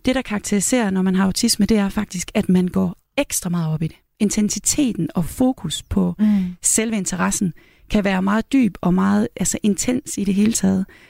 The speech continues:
Speaker 1: Det kan være emner, som alle andre også går op i. Det kan være både ridning og make-up, eller det kan være, øh, forskellige computerspil, eller at kode nogle forskellige ting. Men man kan sige, at den måde, man dyrker det på, er der, hvor det giver endnu mere mening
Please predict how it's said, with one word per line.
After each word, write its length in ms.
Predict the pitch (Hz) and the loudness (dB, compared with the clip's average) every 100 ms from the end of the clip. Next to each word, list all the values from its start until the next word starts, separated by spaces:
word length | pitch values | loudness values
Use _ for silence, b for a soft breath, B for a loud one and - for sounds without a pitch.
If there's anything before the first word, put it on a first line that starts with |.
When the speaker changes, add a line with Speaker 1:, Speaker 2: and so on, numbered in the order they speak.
| b - | b -4
Speaker 1:
Det 80 | 202 | -2
kan 100 | 196 | 0
være 140 | 180 | 0
emner, 260 | 175 214 233 | 2 2 2
som 460 | - 202 165 151 151 | 2 2 2 -2 -2
alle 160 | 190 185 | 0 0
andre 300 | 165 202 247 | 0 0 -2
også 180 | 277 - | -2 -4
går 120 | 220 | -4
op 140 | 196 | -2
i. 180 | 214 - _ B B B B B | -4 -4 _ B B B B B
Det 100 | 214 | -2
kan 100 | 214 | 0
være 140 | 180 165 | -2 -2
både 200 | 180 170 | 0 2
ridning 440 | 196 233 247 196 | 2 2 2 2
og 60 | 160 | 2
make-up, 500 | 165 156 180 - - | 2 4 2 2 0
eller 240 | 160 151 | 0 -2
det 160 | - 180 | -2 0
kan 140 | 190 | 0
være, 280 | 165 151 147 b b b b 175 | 0 0 -4 b b b b -2
øh, 120 | 156 | 0
forskellige 340 | 156 - 185 | 0 -2 -4
computerspil, 840 | - 170 233 247 254 - 185 175 - b b | -6 -2 0 0 0 0 0 0 -4 b b
eller 460 | 180 175 180 - 160 | 2 4 2 0 0
at 220 | 147 147 | 0 0
kode 320 | - 214 247 | 0 2 2
nogle 160 | 202 170 | 0 -2
forskellige 420 | 180 - 190 165 | -2 -2 -2 -2
ting. 260 | - 202 - | -2 -2 0
Men 140 | 185 | 0
man 100 | 180 | 0
kan 100 | 180 | -2
sige, 140 | 180 226 | -2 -2
at 60 | |
den 160 | 240 233 | 0 0
måde, 200 | 208 226 | 0 0
man 160 | 226 214 | -2 0
dyrker 240 | 226 226 233 | 0 2 0
det 100 | 208 | 0
på, 260 | 196 196 b b b b b | 0 0 b b b b b
er 100 | 196 | -2
der, 140 | 208 202 | 0 0
hvor 120 | 190 | -2
det 140 | 180 | -4
giver 300 | - 185 180 156 - _ _ _ _ _ _ | 0 0 0 -4 -10 _ _ _ _ _ _
endnu 260 | 285 285 294 | 0 4 4
mere 180 | 262 202 | 2 0
mening 360 | 175 175 185 | 0 0 -2